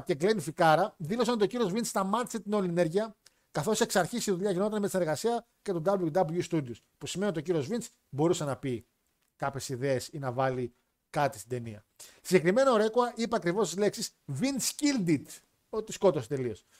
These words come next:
Ο ίδιος κιόλας τόνισε ότι είναι η πρώτη φορά στα χρονικά των ταινιών, απ' την, απ' τα γενο-, από τότε που ξεκινήσαν οι ταινίες, που ένα στούντιο, οι ηθοποιοί, οι παραγωγοί, οι σκηνοθέτες και όλοι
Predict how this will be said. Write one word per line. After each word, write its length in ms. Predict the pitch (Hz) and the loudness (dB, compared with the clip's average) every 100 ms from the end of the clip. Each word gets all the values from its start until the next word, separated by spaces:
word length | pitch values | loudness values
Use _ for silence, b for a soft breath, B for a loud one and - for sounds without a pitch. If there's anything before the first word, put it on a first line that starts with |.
| _ _ _ - | _ _ _ 4
Ο 120 | 202 | 4
ίδιος 220 | 254 233 | 4 2
κιόλας 220 | 240 233 | 4 4
τόνισε 320 | - 202 190 | 4 2 4
ότι 140 | 220 190 | 0 0
είναι 80 | 240 | 0
η 40 | |
πρώτη 200 | 226 214 | 0 0
φορά 140 | 233 | 0
στα 100 | 214 | 0
χρονικά 680 | 196 185 160 226 214 127 - _ _ _ _ _ _ _ _ _ _ - | 2 2 2 4 4 4 -2 _ _ _ _ _ _ _ _ _ _ 0
των 160 | 185 | 2
ταινιών, 640 | 165 185 175 185 214 160 139 | 6 4 6 8 8 8 4
απ' 160 | 151 147 | 0 0
την, 160 | 170 | -2
απ' 140 | 160 160 | -2 2
τα 100 | 175 | 4
γενο-, 300 | 180 180 175 - - | 4 2 0 -8 -2
από 140 | 160 | 2
τότε 140 | 185 233 | 4 2
που 80 | 214 | 0
ξεκινήσαν 520 | - 180 214 214 202 | -2 2 2 4 4
οι 40 | |
ταινίες, 520 | 170 170 151 180 220 - _ _ _ _ | 2 2 0 -4 -4 -12 _ _ _ _
που 240 | 143 180 185 | 2 4 6
ένα 260 | 220 240 | 4 4
στούντιο, 520 | - 247 214 131 98 _ _ | 2 0 0 -2 -8 _ _
οι 100 | - 156 | -2 2
ηθοποιοί, 640 | - 180 190 214 139 110 | 6 6 6 2 2 -2
οι 120 | - 139 | -6 0
παραγωγοί, 760 | 160 160 151 156 214 147 110 | 4 4 4 2 0 -2 -2
οι 100 | - | -6
σκηνοθέτες 680 | - 175 160 196 202 127 - | -4 -2 0 2 0 -2 -4
και 120 | 170 | 4
όλοι 420 | 202 277 240 131 | 8 8 6 -4